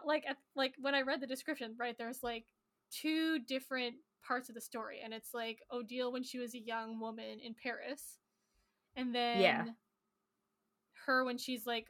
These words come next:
Speaker 1: old, an older woman living in
Speaker 2: Yeah.
Speaker 1: Montana. So, like, that, that side of the story mostly focuses more on, like, the,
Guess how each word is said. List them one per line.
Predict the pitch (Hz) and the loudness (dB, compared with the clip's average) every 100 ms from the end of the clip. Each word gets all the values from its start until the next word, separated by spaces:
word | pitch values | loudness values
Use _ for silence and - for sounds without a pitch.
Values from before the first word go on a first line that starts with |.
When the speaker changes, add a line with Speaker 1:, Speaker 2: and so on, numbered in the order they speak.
| - | 0
Speaker 1:
old, | 269 240 226 226 - _ - | 2 2 0 -6 -10 _ -12
an | - | -6
older | 247 240 233 233 233 | -4 -2 -2 -4 -6
woman | 226 233 240 254 - _ _ _ _ - | -6 -4 -4 -6 -10 _ _ _ _ -8
living | 240 240 240 240 | -4 -2 -2 6
in | 196 | 8
Speaker 2:
Yeah. | 156 | 8
Speaker 1:
Montana. | 226 294 302 262 - _ _ _ _ _ _ _ _ _ _ - - - - - | 4 2 2 2 -6 _ _ _ _ _ _ _ _ _ _ -20 -20 -20 -20 0
So, | 302 | 8
like, | 285 269 240 | 10 10 6
that, | 262 330 330 - 233 | 8 10 8 0 4
that | 277 320 381 | 8 8 8
side | 403 359 | 8 10
of | 359 | 8
the | 339 | 4
story | - 277 254 | 2 2 4
mostly | 247 240 254 - 247 247 233 - - | 4 0 0 -2 0 0 -2 -8 -2
focuses | 247 240 269 - 220 - | -2 0 -4 -6 -12 -8
more | 226 233 247 - | -2 2 2 2
on, | 233 233 226 | 2 0 0
like, | 226 214 _ 214 - - | -2 -4 _ -20 -16 -4
the, | 240 | -4